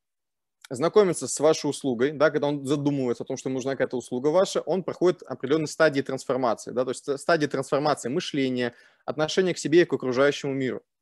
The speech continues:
и поведения в том числе. Начнем с трех задач маркетинга. Какие у нас три задачи основные есть? Да, вот, э, по Котлеру. Это привлечение, вовлечение, возврат. Это три основные задачи маркетинга.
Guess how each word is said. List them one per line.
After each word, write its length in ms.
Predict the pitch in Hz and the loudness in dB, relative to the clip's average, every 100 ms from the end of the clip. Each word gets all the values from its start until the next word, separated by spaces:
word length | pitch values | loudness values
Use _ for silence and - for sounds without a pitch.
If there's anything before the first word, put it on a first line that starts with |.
| - | -10
и 80 | 135 | -4
поведения 500 | 143 139 131 120 104 | -2 -2 0 -2 -4
в 40 | |
том 160 | - 107 | -10 -12
числе. 340 | - - 104 _ - _ _ _ _ - | -10 -6 -6 _ -20 _ _ _ _ -6
Начнем 360 | 151 139 247 254 | -2 2 2 2
с 60 | |
трех 220 | - 175 156 | 4 6 6
задач 320 | 143 151 - | 4 2 4
маркетинга. 500 | 156 - 123 117 101 | 0 0 -4 -4 -2
Какие 220 | 156 226 | 0 4
у 40 | 190 | 2
нас 120 | 151 | 2
три 120 | 147 | -2
задачи 320 | 127 156 160 | 2 4 4
основные 360 | 139 139 131 123 | 0 -4 -2 0
есть? 160 | 110 101 | 0 4
Да, 140 | 156 | 4
вот, 180 | 123 - | 4 2
э, 380 | 110 107 104 107 _ - | 0 2 2 -2 _ 0
по 100 | 143 | 0
Котлеру. 460 | - 147 117 110 107 | 2 2 2 0 0
Это 200 | 123 123 | -2 -2
привлечение, 520 | 120 131 143 240 208 | -2 -2 2 2 4
вовлечение, 520 | 135 123 127 190 151 | 2 0 0 0 0
возврат. 420 | 120 120 120 101 _ | 0 2 0 -2 _
Это 200 | 127 143 | -4 -2
три 120 | - 175 | 0 0
основные 300 | - 131 127 | 0 -2 0
задачи 300 | 123 127 123 | 2 0 -2
маркетинга. 580 | 113 101 - - 107 | -4 -4 -12 -14 -16